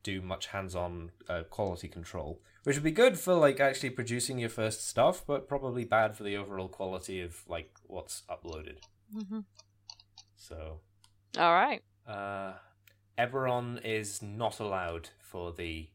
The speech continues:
Speaker 1: oh, no, um, Wizards will not publish five E Eb-, Eberron material, but also Eberron does not fit into the, uh, the D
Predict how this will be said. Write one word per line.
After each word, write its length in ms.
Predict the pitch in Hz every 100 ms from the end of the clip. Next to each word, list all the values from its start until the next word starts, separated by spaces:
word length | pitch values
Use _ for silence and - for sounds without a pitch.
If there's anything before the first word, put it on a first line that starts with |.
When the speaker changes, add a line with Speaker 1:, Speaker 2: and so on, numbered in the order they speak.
| _ _
Speaker 1:
oh, 220 | 104 78 -
no, 200 | 107 87 - _
um, 380 | 95 98 87 85 82 _ _ - _ - -
Wizards 380 | 113 117 113 104
will 140 | 107
not 220 | 110 117
publish 300 | - 107 104
five 300 | - 104 98
E 160 | 98 98
Eb-, 160 | 95 -
Eberron 460 | 104 104 95 87 85
material, 500 | 87 110 82 73 76 - _
but 100 | -
also 280 | 87 87 92
Eberron 420 | 85 87 87 82
does 140 | 80 85
not 180 | 80
fit 160 | - 87
into 180 | 82 80
the, 320 | 78 78 78
uh, 300 | 78 - - - - - _ _
the 80 | 101
D 160 | -